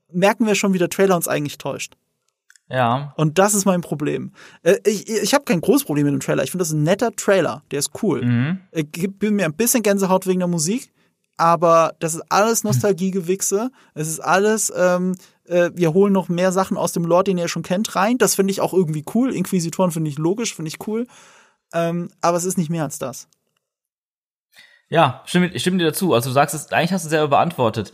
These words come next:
Speaker 2: Darth, äh, Duel of the Fates, der Song ist der beste Song der Prequels.
Speaker 1: Mhm.
Speaker 2: Und die meisten, und auch der stärkste, der wiederzuerkennen ist von den,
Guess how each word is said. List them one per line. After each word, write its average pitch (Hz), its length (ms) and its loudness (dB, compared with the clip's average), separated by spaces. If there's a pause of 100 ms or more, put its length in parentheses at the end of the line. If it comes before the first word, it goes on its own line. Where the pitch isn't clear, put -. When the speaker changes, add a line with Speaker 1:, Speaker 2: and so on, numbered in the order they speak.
(260)
Speaker 2:
Darth, 127 380 -2
äh, 117 420 2
Duel 143 260 2
of 139 100 -2
the 135 60 -6
Fates, 156 380 -2
der 120 100 -4
Song 147 380 0
ist - 260 -8
der 117 100 4
beste 123 400 -2
Song 127 240 0
der 117 100 2
Prequels. 175 640 -4 (140)
Speaker 1:
Mhm. 156 360 -4 (440)
Speaker 2:
Und 131 320 -2
die 127 80 2
meisten, 143 640 2
und 139 200 -2
auch 127 80 0
der 135 160 2
stärkste, 135 600 0
der 123 200 2
wiederzuerkennen 101 640 0
ist - 300 -8 (140)
von - 180 -2
den, 107 120 2